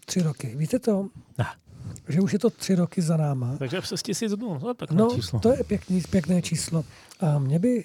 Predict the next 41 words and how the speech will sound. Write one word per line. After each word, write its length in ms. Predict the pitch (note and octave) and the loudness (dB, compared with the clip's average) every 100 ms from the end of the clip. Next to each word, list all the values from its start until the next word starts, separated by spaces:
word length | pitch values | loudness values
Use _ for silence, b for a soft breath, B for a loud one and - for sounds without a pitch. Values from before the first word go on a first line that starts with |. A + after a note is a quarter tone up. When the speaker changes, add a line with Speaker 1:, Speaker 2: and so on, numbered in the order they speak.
| - | -2
Speaker 1:
zajímalo, 500 | C3 C#3+ F3 G3+ A3 | 0 2 4 4 4
a 40 | |
myslím, 260 | F#3+ - G#3 | 2 0 0
že 80 | |
i 80 | A3+ | 0
pana 220 | A3 A#3+ | 0 -2
Svobodu, 320 | G#3+ D#3+ F3+ A3 | 0 2 4 4
a 40 | |
myslím, 340 | G3 G3 A3+ | 2 0 0
že 60 | A3 | 0
i 80 | B3 - | 0 -2
posluchače, 680 | F#3+ E3 G#3+ - B2 - A#2+ B B B B B B _ | -2 2 2 0 -4 -8 -10 B B B B B B _
když 140 | C3+ | 0
se 120 | - | 2
teďkon 440 | A#3 - A#3+ - A3+ | 2 2 2 4 4
lehce 360 | F#3 F3+ - | 4 2 0
vrátíte 460 | E3+ E3 E3 E3+ F3 | 2 2 0 0 0
v 40 | |
myšlenkách 540 | C#3+ D#3+ F3 E3+ E3+ C#3+ | 0 0 0 0 0 -2
zpátky, 440 | - C#3+ B2+ - | -4 -4 -4 -6
přece 280 | C#3 F3+ G3+ | -4 0 2
jenom 220 | F#3+ F3+ | 4 2
to 140 | D#3 D#3+ | 2 0
bylo, 320 | E3 E3+ D#3+ | 2 2 2
to 140 | - | 0
bylo 200 | D3+ E3 | 2 2
mnoho 280 | D3+ F3 F#3 | 4 4 4
cest, 400 | B2+ - D3+ - | 2 -2 -4 0
mnoho 280 | F#3 F#3 F3+ | 2 6 6
rozhovorů, 520 | E3 C#3 D#3 D#3+ E3+ | 4 4 2 2 4
rozhovorů, 400 | F3+ C#3 D#3+ D#3+ | 4 4 2 2
vy 60 | D3+ | 0
jste 120 | F3+ | -2
se 120 | - D#3+ - | -4 -6 -2
potkával 580 | G3 - G3+ F3 E3 D#3 | -4 0 0 2 2 0
s 80 | |
našimi 360 | C#3+ C3+ F3 E3 | -2 -2 -2 0
dalšími 420 | D3+ D#3 - E3+ | 0 -2 -2 -2
hosty 300 | D#3 - - | -2 -2 -4
v 60 | C#3+ | -4
tom 280 | D#3+ D3 | -4 -6